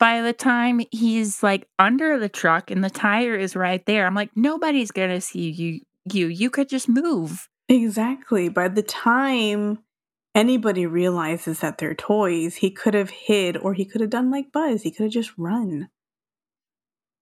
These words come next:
Speaker 1: And two, I mean, Buzz usually freezes when all the other toys do.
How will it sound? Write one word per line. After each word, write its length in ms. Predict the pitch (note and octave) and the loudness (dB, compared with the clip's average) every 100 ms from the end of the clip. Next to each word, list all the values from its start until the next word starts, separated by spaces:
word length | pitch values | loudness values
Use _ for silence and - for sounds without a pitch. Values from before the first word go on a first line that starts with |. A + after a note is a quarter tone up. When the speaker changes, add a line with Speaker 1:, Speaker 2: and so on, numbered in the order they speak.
| _ _ | _ _
Speaker 1:
And 160 | A3 A#3 | -2 -2
two, 520 | - C4 B3+ G#3+ B3 - _ _ _ _ _ _ - | 0 -2 0 -2 -4 -8 _ _ _ _ _ _ -2
I 80 | |
mean, 460 | G#3 A3 G#3+ G#3+ C#3+ | 0 2 0 0 2
Buzz 420 | G#3 A#3 C4 A3 | 4 4 2 0
usually 640 | G#3 G#3+ A#3 A3+ G#3 G3 F#3+ | 0 0 0 0 0 2 -2
freezes 720 | - G#3+ A3+ G#3+ F3 F#3+ G#3 | 0 0 0 0 0 0 0
when 200 | F#3+ F3+ | 0 2
all 140 | F#3 | 2
the 160 | F3+ F3 | 2 0
other 200 | F3 F#3 | 0 0
toys 400 | F3+ F#3+ D#3+ D#3+ | -2 -2 -2 -4
do. 460 | - D#3 D3+ D#3+ | -6 -4 -2 -2